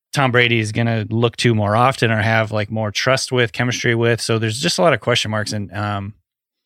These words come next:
it's interesting to me that both Godwin and, and Evans are here in that tier because these are supposedly, you know, overall the, the wide receiver one group. I saw this stat from Rich Rebar.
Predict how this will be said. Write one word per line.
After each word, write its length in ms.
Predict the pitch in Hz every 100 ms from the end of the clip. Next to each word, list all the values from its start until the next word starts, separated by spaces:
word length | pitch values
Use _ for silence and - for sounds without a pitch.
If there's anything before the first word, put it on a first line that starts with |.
| _ -
it's 160 | 107
interesting 460 | 151 160 165 - 123
to 100 | 113
me 100 | 117
that 160 | 107
both 220 | 101 110 -
Godwin 400 | 104 104 101 95
and, 200 | 95 -
and 140 | 101 98
Evans 320 | 98 98 95
are 100 | 90
here 560 | - 95 90 85 73 -
in 160 | 92 87
that 260 | 85 -
tier 240 | - 92 85
because 320 | 82 90 82
these 160 | 120
are 80 | 113
supposedly, 580 | 98 - 117 101 95 87 -
you 80 |
know, 160 | 107 85 - - - _ -
overall 360 | 139 123 120 110
the, 280 | 123 113 -
the 520 | 104 107 104 101 98 -
wide 380 | 98 110 113
receiver 420 | 107 - 107 101 95
one 340 | 101 101 95
group. 540 | 107 110 113 95 - - _ _ _ _ _
I 120 | -
saw 160 | 120 226
this 160 | 233 -
stat 280 | 151 143
from 300 | - 120 107
Rich 220 | 104 117 -
Rebar. 460 | 117 107 98 95